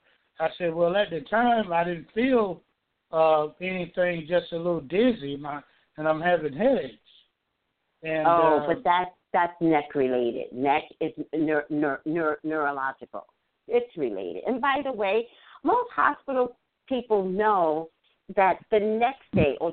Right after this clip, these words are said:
Speaker 2: two days later, the injuries lay dormant, and then the next day or two days later, something else comes to hit you.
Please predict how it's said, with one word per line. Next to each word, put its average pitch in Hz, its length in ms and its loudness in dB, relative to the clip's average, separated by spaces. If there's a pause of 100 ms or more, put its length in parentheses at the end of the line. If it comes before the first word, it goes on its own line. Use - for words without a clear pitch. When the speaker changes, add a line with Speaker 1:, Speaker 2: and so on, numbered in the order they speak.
(140)
Speaker 2:
two 240 160 0
days 196 300 0
later, 196 460 0 (400)
the 170 180 -4
injuries 175 680 0 (1300)
lay 185 380 0
dormant, 233 520 0 (340)
and 185 180 -4
then 180 380 2 (240)
the 185 80 -2
next 190 300 -2
day 175 120 2
or 165 140 2
two 202 100 0
days 170 260 0
later, 165 460 0 (500)
something 190 380 0 (100)
else 151 220 2 (200)
comes 147 320 -2 (540)
to 151 80 -8
hit 202 240 -6
you. 123 200 -6